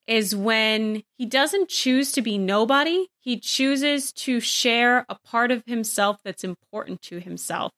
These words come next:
with other people. So the moments that, and bonds that he shares with the child Lee,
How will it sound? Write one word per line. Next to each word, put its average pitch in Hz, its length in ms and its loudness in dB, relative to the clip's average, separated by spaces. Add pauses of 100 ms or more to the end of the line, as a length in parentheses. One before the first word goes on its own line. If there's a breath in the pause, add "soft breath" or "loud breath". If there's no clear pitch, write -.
with 208 300 -4
other 190 280 -4
people. - 600 -18
So 240 200 2
the 226 80 2
moments 240 540 4
that, 226 200 -4
and 202 180 -4
bonds 202 420 2
that 196 120 -8
he 196 140 -10
shares 196 560 2
with 196 200 -8
the 185 80 -18
child 180 520 -4
Lee, 190 480 -4